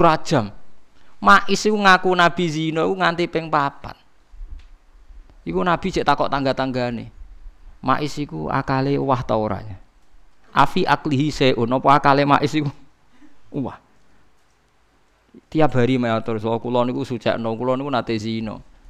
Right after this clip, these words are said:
Engko kowe nang ngipit tok is mboten, kowe nang ngambung tok mboten nggih tenan niku. Hari kedua matur meneh. Sampai Nabi ditakokno tangga-tanggane.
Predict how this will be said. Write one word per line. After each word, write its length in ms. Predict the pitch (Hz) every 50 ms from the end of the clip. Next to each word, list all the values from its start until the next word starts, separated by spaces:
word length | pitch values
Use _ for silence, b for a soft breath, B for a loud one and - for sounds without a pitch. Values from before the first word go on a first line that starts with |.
| - - - - - - -
Engko 120 | 156 160 165
kowe 80 | 185 185
nang 200 | 175 165 165 160
ngipit 280 | 151 - 151 143 -
tok 160 | - 147 92
is 160 | 120 - - 120
mboten, 480 | 117 127 131 135 131 - 196 107 117
kowe 120 | 170 180 185
nang 200 | 180 175 165 160
ngambung 320 | 156 147 135 127 139 135 135 143
tok 120 | 107 113 113
mboten 400 | 120 139 139 147 151 - 151 139
nggih 140 | 135 135 127
tenan 260 | 143 151 151 139 135 127
niku. 140 | 123 120 120 110 - - - - - - - - - - -
Hari 180 | 95 101 107 104
kedua 360 | 113 104 - 110 107 113 113 107
matur 320 | 104 101 98 - 104 101
meneh. 540 | 104 98 95 95 90 92 90 120 117 - - - - - - - - - -
Sampai 200 | - 151 143 147
Nabi 200 | 160 156 - 180
ditakokno 420 | 151 151 143 - 123 - 101 123 131 -
tangga-tanggane. 680 | 117 101 113 107 - 110 107 104 101 95 87 82 78